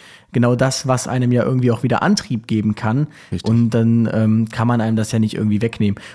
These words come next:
Speaker 1: Übrigens, ganz lustige Geschichte, ich hatte letztens den Herrn Neudeck nochmal, äh, getroffen und ge-, ihm gesagt, ich hatte jetzt letztens irgendwie, ähm,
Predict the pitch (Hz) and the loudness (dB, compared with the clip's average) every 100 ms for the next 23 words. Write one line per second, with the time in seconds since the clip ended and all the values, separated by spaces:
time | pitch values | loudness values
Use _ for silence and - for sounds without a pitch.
0 | - 143 165 131 156 165 175 160 175 160 | 0 0 2 0 0 2 2 2 2 0
1 | 156 151 135 135 139 143 131 123 127 131 | 0 -2 0 -2 -2 0 2 2 2 2
2 | 127 123 120 120 120 120 - 127 165 135 | 2 2 2 2 0 0 -2 -2 0 0
3 | 120 135 123 127 117 135 - 127 127 123 | 0 -2 -2 0 0 -2 -4 -6 -4 -4
4 | 123 120 127 120 120 117 117 - - _ | -4 -6 -8 -4 -2 -2 -4 -16 -20 _
5 | - 117 117 113 117 | -4 0 2 2 0